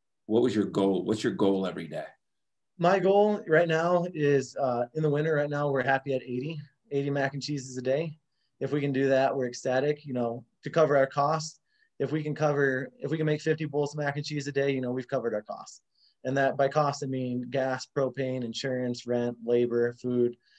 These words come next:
Speaker 2: um, anything more than fifty, I'd say we start turning a profit.
Speaker 1: Okay, that makes sense. And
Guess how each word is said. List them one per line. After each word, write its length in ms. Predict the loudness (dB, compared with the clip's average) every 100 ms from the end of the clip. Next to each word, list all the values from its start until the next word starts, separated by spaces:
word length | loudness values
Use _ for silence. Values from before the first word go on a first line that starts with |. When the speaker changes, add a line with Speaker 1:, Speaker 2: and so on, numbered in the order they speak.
| _ _
Speaker 2:
um, 200 | -6 -2
anything 400 | 0 0 0 0
more 200 | 2 2
than 140 | 2
fifty, 480 | -2 -2 -2 -2 0
I'd 160 | 0 0
say 240 | -2 -2
we 140 | -2 -4
start 380 | -2 0 0 -4 _ -8
turning 200 | -8 -6
a 20 |
profit. 420 | -4 -6 -6 -16 _ _ _ _ _ _ _ _ -10
Speaker 1:
Okay, 300 | -6 -2 -2 -2 -8 -4
that 120 | 0
makes 220 | 0 0
sense. 400 | -2 0 -2 -6 _ -20 -20 -20 _
And 480 | 4 4 4 -4